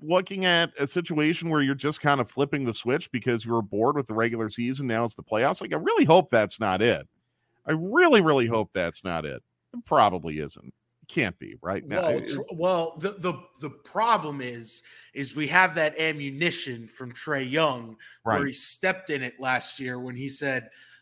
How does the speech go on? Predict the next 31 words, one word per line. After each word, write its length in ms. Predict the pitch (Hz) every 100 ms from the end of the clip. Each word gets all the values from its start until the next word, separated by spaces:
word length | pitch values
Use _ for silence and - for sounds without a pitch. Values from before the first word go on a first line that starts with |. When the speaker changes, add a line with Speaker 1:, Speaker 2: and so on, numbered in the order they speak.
| _
Speaker 2:
that 340 | 147 135 127 - _ -
the 100 | 135
regular 460 | 135 175 165 151
season 460 | 139 - 139 135 139
is 140 | 135
a 40 | 135
lot 320 | 139 139 131
more 120 | 127
boring 500 | 123 143 156 147 135
than 120 | 123
in 120 | 123 117
the 60 |
playoffs. 760 | - 185 190 143 120 117 - - - - -
And 120 | 135
that 160 | 160 160
was 140 | 147
coming 320 | - 147 139
off 240 | 139 131 135
their 140 | 135
Eastern 420 | 143 131 139 120
Conference 760 | - 139 123 - 120 - - - _ _ -
Finals 420 | 196 208 143 135
run 200 | 139 127
that 120 | 120
they 120 | 123
made 220 | 123 123 120
a 20 |
couple 300 | - 123 117
of 40 |
years 320 | 117 240 240 135
ago. 400 | 123 120 113